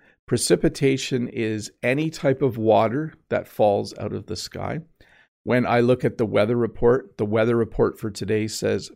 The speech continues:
possibility of precipitation, thirty percent. So it might rain later today. So rain is one form of precipitation.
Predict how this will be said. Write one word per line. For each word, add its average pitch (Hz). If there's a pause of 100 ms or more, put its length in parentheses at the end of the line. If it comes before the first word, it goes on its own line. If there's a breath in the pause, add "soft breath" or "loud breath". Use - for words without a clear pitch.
(140)
possibility 143
of 101
precipitation, 113 (440 soft breath)
thirty 110
percent. 98 (520 soft breath)
So 131
it 123
might 135
rain 120
later 101
today. 101 (500)
So 110
rain 123
is 104
one 117
form 110
of 101
precipitation. 101